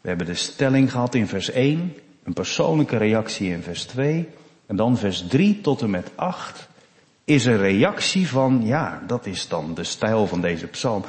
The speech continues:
van een derde partij, van een vriend die bij je komt staan, van een broeder of een zuster die jou die geloofsbelijdenis hoort,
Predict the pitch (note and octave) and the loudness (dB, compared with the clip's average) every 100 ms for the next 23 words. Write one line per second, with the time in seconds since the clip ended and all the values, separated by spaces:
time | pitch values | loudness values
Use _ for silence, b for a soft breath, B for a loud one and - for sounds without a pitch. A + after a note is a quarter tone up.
0 | B - - E3 A#2 G2 C#3+ A3 G#3+ - | B -4 2 6 6 8 8 6 4 2
1 | G3+ - D3 G2+ F2+ C#3 C3+ A#2 A2+ A#2+ | 2 4 4 4 2 4 6 8 8 8
2 | D3+ B3+ B3 G3 F#3+ F#3 D#3+ C#3 D#3 - | 10 10 10 8 6 6 4 6 4 4
3 | E3+ C3+ A2 B2+ B2 A#2+ B2+ D3 A3 C4 | 2 4 4 6 10 10 10 8 6 6
4 | C4+ - - - D3+ C#3 A#2+ A#2 A3 G#3+ | 4 2 -2 4 6 8 8 8 8 6
5 | - G#3 A#2+ D3+ C#3 G3 A#3 F#3 D#3+ D#3+ | 6 4 8 8 10 8 6 6 6 6
6 | G3 A#3 A#3 F3 F3+ F3 E3 D3+ D3 C#3+ | 8 6 6 4 4 4 6 6 6 6
7 | C3+ | 6